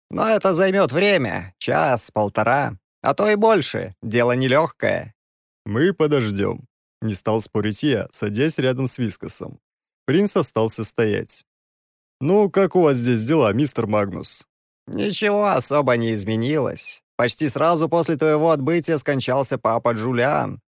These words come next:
Speaker 1: Кого избрали вместо него, пока неизвестно. Но, скорее всего, Эль Кориана. Он был любимцем Джулиана.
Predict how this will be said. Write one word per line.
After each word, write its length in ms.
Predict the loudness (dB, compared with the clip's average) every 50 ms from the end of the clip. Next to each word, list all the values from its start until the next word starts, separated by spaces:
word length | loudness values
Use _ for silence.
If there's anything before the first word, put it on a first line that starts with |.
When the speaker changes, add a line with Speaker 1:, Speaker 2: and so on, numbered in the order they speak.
| _ _ _ _ _ _
Speaker 1:
Кого 260 | 0 2 2 4 2
избрали 360 | 2 2 2 2 4 4 2
вместо 360 | 2 2 0 0 0 0 0 0
него, 340 | 2 2 2 2 2 2
пока 400 | 2 0 -2 -2 0 0 0 0
неизвестно. 920 | 2 2 0 0 0 -2 -2 0 0 0 -2 -4 -6 -6 -8 -8 -8 -10 -14 -18 _ _ _ -8
Но, 200 | -2 0 0 0
скорее 360 | 0 0 0 2 4 4 2
всего, 320 | 2 0 0 2 2 2 2
Эль 240 | 2 2 2 0 0
Кориана. 680 | 0 0 2 2 4 4 4 2 2 0 -4 -8 -12 -16 _ _ _ _ _ _ -2
Он 220 | 2 2 2 4
был 100 | 4 2
любимцем 540 | 2 2 2 2 0 0 0 0 0 -2 -2
Джулиана. 680 | 0 0 0 2 4 4 4 4 2 0 -2 -6 -12